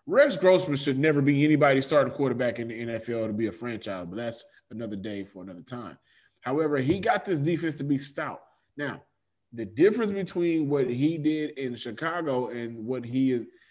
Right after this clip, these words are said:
is presumably going to do in Houston is they had a lot more talent. Brian Earl, Akopina, Tillman, uh, and those boys, Lance Briggs, they had talent across the board,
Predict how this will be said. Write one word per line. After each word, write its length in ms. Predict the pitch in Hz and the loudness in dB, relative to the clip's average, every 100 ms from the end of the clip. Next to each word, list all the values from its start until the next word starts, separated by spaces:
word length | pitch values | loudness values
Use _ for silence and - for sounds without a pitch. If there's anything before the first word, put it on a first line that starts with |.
| _ | _
is 120 | 110 | -16
presumably 640 | - 113 107 143 147 127 127 | -12 -10 -6 -4 -4 -4 -4
going 300 | 120 127 123 | -4 -6 -6
to 140 | 113 | -8
do 240 | 107 135 | -4 -2
in 80 | 123 | -4
Houston 420 | 110 160 147 135 | -6 -8 -6 -6
is 160 | 123 110 | -6 -8
they 260 | 90 123 131 | -8 -6 -4
had 220 | 117 95 | -6 -10
a 60 | |
lot 440 | 82 95 98 - 101 | -12 -10 -8 -10 -12
more 200 | 101 98 | -14 -14
talent. 420 | - 82 78 71 | -14 -16 -16 -16
Brian 260 | 98 117 104 | -10 -8 -8
Earl, 220 | 95 107 | -10 -12
Akopina, 680 | 101 104 - 90 117 113 107 - | -10 -12 -14 -16 -12 -10 -12 -14
Tillman, 400 | 107 107 104 101 _ _ _ _ 92 | -14 -12 -12 -14 _ _ _ _ -18
uh, 260 | 92 90 87 | -16 -16 -16
and 100 | 101 | -14
those 220 | 98 101 | -12 -12
boys, 400 | 95 104 104 95 | -10 -8 -8 -8
Lance 340 | 98 110 104 | -10 -10 -10
Briggs, 440 | 87 104 113 113 117 | -12 -6 -4 -4 -6
they 100 | 127 | -10
had 240 | 131 107 | -8 -10
talent 300 | - 131 123 | -12 -12 -10
across 360 | 104 - 120 - | -12 -12 -12 -12
the 60 | |
board, 520 | 95 95 131 147 120 | -12 -8 -4 -2 -4